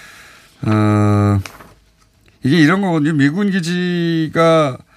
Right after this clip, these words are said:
어, 반환되는 계획들이 자-, 쫙 있어요. 예. 종료되는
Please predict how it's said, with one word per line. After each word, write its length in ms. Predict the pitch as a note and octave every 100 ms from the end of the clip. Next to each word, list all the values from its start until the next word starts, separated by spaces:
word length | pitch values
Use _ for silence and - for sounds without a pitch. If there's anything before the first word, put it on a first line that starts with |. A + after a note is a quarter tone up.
| _ _ _ _ _
어, 180 | B2 A#2+
반환되는 640 | G#2+ B2+ F3 F#3 E3 E3
계획들이 440 | D3+ C3 C#3+ D#3+ C3+
자-, 100 | A#2+ - _
쫙 220 | C3 C#3
있어요. 540 | F#2+ - C3 F#2+ D#2+ - - -
예. 100 | - C#3+ E3+ - _ _ _ _ _ _
종료되는 680 | A#2+ A#2 A#2+ G#2 F#2 A2